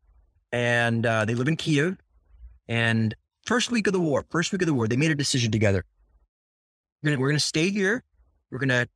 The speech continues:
we're gonna fight if we need to, but we're gonna, we're gonna stay here. This is our home."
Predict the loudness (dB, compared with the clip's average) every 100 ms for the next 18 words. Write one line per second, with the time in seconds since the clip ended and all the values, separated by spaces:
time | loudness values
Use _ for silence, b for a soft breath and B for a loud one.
0 | -4 -2 0 0 0 0 -2 -2 0 0
1 | -2 -2 -2 0 2 0 -2 -2 0 0
2 | -2 -2 0 0 0 0 -2 -2 0 0
3 | 0 0 0